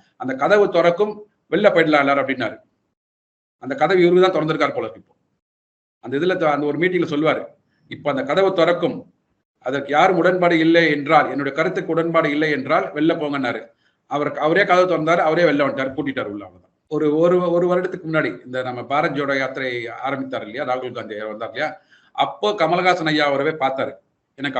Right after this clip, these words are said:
அப்பயே தெரியும், அப்பயே நான் விவாதங்களை சொன்னேன், கண்டிப்பாக இவர் வந்து காங்கிரஸுக்கு எவ்வளவு சீட்டு கிடைக்குமோ அதுல வந்து கடைசியாக பத்தாவது, பத்தோடு பதினொன்னாக இவர் ஒட்டிக்கொள்வார்.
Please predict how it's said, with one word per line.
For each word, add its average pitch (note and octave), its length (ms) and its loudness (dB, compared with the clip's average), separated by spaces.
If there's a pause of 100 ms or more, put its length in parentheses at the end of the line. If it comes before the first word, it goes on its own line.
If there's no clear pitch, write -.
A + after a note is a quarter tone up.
அப்பயே E3 300 0
தெரியும், C#3+ 400 -2
அப்பயே D#3+ 240 -6
நான் D#3+ 120 0
விவாதங்களை C#3+ 500 0
சொன்னேன், D3+ 300 -6 (320)
கண்டிப்பாக D#3+ 580 2 (320)
இவர் C3 220 -6
வந்து C3+ 280 -2 (360)
காங்கிரஸுக்கு E3+ 720 0
எவ்வளவு D3+ 180 0
சீட்டு D3 240 -4
கிடைக்குமோ C3 500 -4
அதுல B2+ 260 -6
வந்து C3+ 160 -2
கடைசியாக D#3 640 2
பத்தாவது, D#3 560 0
பத்தோடு D#3 380 -2
பதினொன்னாக C3+ 640 0
இவர் C3+ 180 -2
ஒட்டிக்கொள்வார். A#2 680 -4